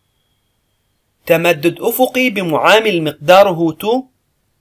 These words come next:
متبوعًا بتمدد رأسي بمعامل مقداره three.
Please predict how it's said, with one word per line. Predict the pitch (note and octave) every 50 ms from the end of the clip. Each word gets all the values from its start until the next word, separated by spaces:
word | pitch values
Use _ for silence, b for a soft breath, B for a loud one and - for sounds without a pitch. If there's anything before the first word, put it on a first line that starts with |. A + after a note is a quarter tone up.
| _ -
متبوعًا | C3+ D3+ D#3 - - D#3 G#3 A#3+ C4 A3+ A#3 A#3
بتمدد | G3+ D#3 F3 - - - E3 E3+ G3+ A#3 G3+ F#3+ G#3 D#3+ D#3+
رأسي | E3+ G3 G3+ - - - - A3+ B3 A#3+ - _ _ _ _ _ -
بمعامل | C3 B2+ E3+ F3+ E3+ E3+ D#3+ B2+ E3+ G3 A3 A#3+ A#3+ A#3 G#3 F3+ E3+
مقداره | E3+ E3+ E3 D#3+ F#3 G3 G3+ G#3+ G#3 G#3+
three. | G#3 - A#3 A3+ G3+ C3+